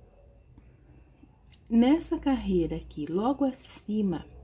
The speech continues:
da onde eu passei a linha, a minha linha tá passando por baixo da trama. Certo?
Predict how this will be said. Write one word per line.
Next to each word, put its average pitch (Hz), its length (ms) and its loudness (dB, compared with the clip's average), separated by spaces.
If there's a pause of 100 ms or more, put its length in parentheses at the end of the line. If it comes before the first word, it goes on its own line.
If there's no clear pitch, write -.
(160)
da 196 180 -2
onde 190 280 2
eu 175 80 0
passei - 500 -8 (640)
a 170 100 -8
linha, 180 500 4 (1160)
a 254 640 4
minha 196 320 2
linha 233 340 4
tá 226 120 -6
passando 220 480 -2
por 254 280 -2
baixo 160 580 -6 (640)
da 214 140 -4
trama. - 420 -10 (2500)
Certo? - 640 -4